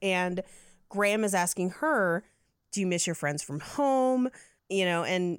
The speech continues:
and Graham is like, "I don't really have any friends. Do you?" And Megan is like, "Well, I thought I did, but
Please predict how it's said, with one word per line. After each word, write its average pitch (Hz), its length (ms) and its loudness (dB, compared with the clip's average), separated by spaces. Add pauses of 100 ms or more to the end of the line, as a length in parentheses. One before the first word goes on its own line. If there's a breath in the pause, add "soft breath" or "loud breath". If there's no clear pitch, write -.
(160)
and 175 320 -4
Graham 208 320 0
is 185 100 0
like, 170 120 -2
"I 160 80 -2
don't 180 100 -4
really 156 180 -4
have 226 320 -2
any 226 140 0
friends. 196 720 0
Do 160 100 -8
you?" 220 540 2
And 170 160 -2
Megan 175 300 0
is 170 100 -4
like, 156 180 -4
"Well, 175 100 -2
I 185 80 0
thought 202 400 0
I 165 120 2
did, 147 520 -2 (100)
but 143 240 -4